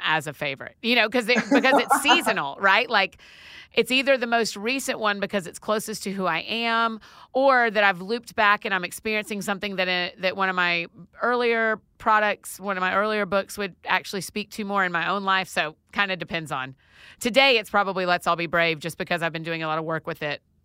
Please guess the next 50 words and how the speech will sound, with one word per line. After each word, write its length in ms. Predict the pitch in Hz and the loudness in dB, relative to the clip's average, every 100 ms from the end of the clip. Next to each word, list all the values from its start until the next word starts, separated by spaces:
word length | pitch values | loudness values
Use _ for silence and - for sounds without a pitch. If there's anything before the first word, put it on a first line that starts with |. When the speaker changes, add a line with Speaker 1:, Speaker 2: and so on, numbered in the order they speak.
| _ _ | _ _
Speaker 1:
recently. 520 | 170 143 - - 127 _ _ - - _ | -8 -8 -10 -16 -18 _ _ -20 -20 _
Speaker 2:
Okay, 380 | 226 226 214 180 | 2 4 2 2
so 640 | - - 247 233 226 214 - | -2 6 8 10 8 6 4
I'm 160 | 226 262 | 2 4
gonna 180 | 254 | 4
give 180 | 214 220 | 2 0
you 240 | 214 208 196 | 0 -2 -2
the 160 | 185 196 | -2 -2
total, 680 | 196 208 214 214 208 190 156 | 2 4 6 4 4 2 2
like, 260 | 185 170 | 0 2
this 220 | 214 240 247 | 2 0 0
is 60 | |
not 180 | 240 233 | 2 2
the 80 | 226 | 0
P 200 | - 214 | -4 -4
C 300 | - 196 190 | -2 -4 -4
answer 240 | 190 202 | -6 -6
'cause 180 | 185 196 | -6 -4
I 80 | 196 | -2
know 200 | 196 196 | 0 -2
that 160 | 190 | -2
this 180 | 196 208 | -4 -4
is 80 | 190 | -2
not 160 | 208 196 | -2 0
my 120 | 190 | -2
newest 340 | 190 185 185 | -2 -4 0
book, 260 | 262 214 - | 4 4 2
so 180 | - 190 | 0 0
I 120 | 185 | 0
shouldn't 440 | - 220 196 220 | -2 -2 0 -4
be 140 | 190 190 | -4 -4
saying 380 | - 240 214 | -2 -2 -2
this, 220 | 165 156 - | -6 -8 -4
but 380 | 214 240 185 165 - - - - - | 4 6 6 2 -6 -20 -20 -20 -10
my 260 | 208 214 240 | 0 4 4
favorite 400 | 269 226 220 208 | 4 4 4 4
book, 240 | 190 196 208 | 2 0 -2
Annie, 240 | 214 226 233 | -4 0 2
that 100 | 214 | 2
I've 180 | 180 - | 0 -2
ever 220 | 180 190 | -2 -2
written 360 | 208 226 233 233 | -2 -2 -4 -6
is 140 | 185 | -4
I 140 | 185 | -2
Want 260 | 180 180 170 | -2 -4 -4
God. 220 | 180 160 | 0 4
Speaker 1:
Oh, 40 | 226 | 6
Speaker 2:
And 320 | 240 240 | 6 6
I'm 0 | |
Speaker 1:
I 40 | - | 4